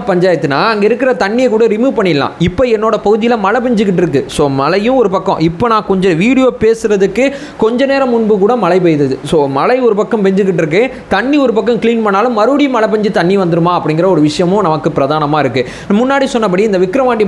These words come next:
மாநாடு, மதுரை மாநாட்டுல நம்ம ஏன் ரொம்ப கான்ஃபிடென்ட்டா இருந்தோம்னா, குறிப்பா சொல்ல ஆனா விக்கிரவாண்டிலாம் மழை பெய்யுங்கிற ஒரு பயத்தை நம்மள்ட்ட கொண்டு வந்துகிட்டே இருந்தாங்க. நம்ம ஏன் அப்ப கான்ஃபிடென்ட்டா இருந்தோம்னா, விக்கிரவாண்டி மாநாட்டுக்கு அந்த ஒரு வாரம் முன்னாடி தான் புயல் வந்து புயலை அடிச்சு முடிச்சிருந்துச்சு. புயலை பொறுத்தவரை என்னன்னா,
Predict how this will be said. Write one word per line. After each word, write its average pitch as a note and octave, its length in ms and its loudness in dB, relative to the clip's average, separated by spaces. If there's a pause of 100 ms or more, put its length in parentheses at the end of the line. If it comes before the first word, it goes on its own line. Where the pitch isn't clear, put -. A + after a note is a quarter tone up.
மாநாடு, F#3 300 0 (100)
மதுரை A3 300 2
மாநாட்டுல F3+ 400 0
நம்ம D#3+ 120 2 (100)
ஏன் G#3+ 140 0
ரொம்ப F#3+ 140 0 (120)
கான்ஃபிடென்ட்டா F3+ 440 0
இருந்தோம்னா, D#3+ 380 0
குறிப்பா B3 320 2
சொல்ல G3 100 2 (120)
ஆனா G3+ 160 0
விக்கிரவாண்டிலாம் G#3+ 600 0
மழை G3+ 180 2
பெய்யுங்கிற A3+ 360 2 (380)
ஒரு F#3+ 160 2
பயத்தை B3 320 0
நம்மள்ட்ட G#3+ 360 0
கொண்டு A3+ 200 2
வந்துகிட்டே B3 300 2
இருந்தாங்க. F#3 320 -2
நம்ம D#3+ 240 2
ஏன் C4+ 100 -2
அப்ப A#3 240 -4
கான்ஃபிடென்ட்டா F3+ 440 0
இருந்தோம்னா, C#3+ 300 -2 (160)
விக்கிரவாண்டி B3 480 0
மாநாட்டுக்கு F3+ 520 0
அந்த G3 100 0 (100)
ஒரு F3+ 160 4
வாரம் A3 240 0
முன்னாடி F3+ 320 0
தான் G#3+ 160 -2
புயல் A3 300 2
வந்து F#3+ 140 -2 (100)
புயலை A3+ 260 2
அடிச்சு F#3 280 -2
முடிச்சிருந்துச்சு. F#3 540 0 (300)
புயலை C#4 280 2
பொறுத்தவரை A3+ 360 2
என்னன்னா, F3 240 0